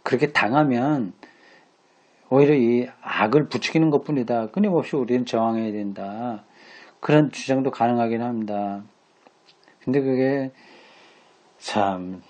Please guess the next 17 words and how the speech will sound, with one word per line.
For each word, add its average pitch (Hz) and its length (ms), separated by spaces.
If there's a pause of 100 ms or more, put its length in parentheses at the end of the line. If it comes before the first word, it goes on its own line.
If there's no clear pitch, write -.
저항할 151 600
때하고 123 400
저항하지 143 480
말아야 113 380
될 147 160
때 127 120
이걸 131 200
구분하기도 135 580 (220)
힘들고요. 110 880 (880)
정말 175 500
이 160 200
사회의 156 440
정의로움을 139 560
위해서 127 260
저항하는 117 500
건지 110 380
자기의 120 580